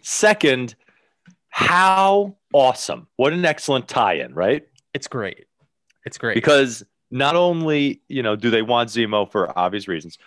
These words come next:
Speaker 1: but also their connection to the Winter Soldier and his, like, instant understanding of what's going on.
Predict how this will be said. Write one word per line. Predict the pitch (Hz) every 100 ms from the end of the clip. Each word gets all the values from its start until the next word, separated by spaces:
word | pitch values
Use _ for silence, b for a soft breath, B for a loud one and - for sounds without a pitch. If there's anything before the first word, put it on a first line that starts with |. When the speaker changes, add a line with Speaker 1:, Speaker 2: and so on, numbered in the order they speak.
| b
Speaker 1:
but | 113
also | 104 117 135 135 117
their | 101 104 123
connection | - - 120 123 127 - 123 113
to | 113
the |
Winter | 107 107 98 98
Soldier | - 123 120 101 95 90 b b b b _
and | 110 107
his, | 98 107 98
like, | 101 95 -
instant | 127 127 - 123 110
understanding | 117 107 101 - 104 95 87
of | 85
what's | 85 -
going | - 82 82
on. | 73